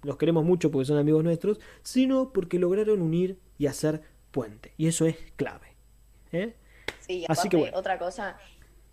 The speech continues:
Speaker 2: eh, esta idea que decías de animarse,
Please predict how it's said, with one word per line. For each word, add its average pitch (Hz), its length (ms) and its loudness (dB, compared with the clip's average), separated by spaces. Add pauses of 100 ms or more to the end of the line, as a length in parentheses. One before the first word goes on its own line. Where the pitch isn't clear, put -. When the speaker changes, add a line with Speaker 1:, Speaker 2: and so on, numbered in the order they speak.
Speaker 2:
eh, 185 320 -6
esta 202 200 -8
idea 196 300 -2
que 170 140 -2
decías 180 260 -6
de 185 80 -10
animarse, 180 1120 -4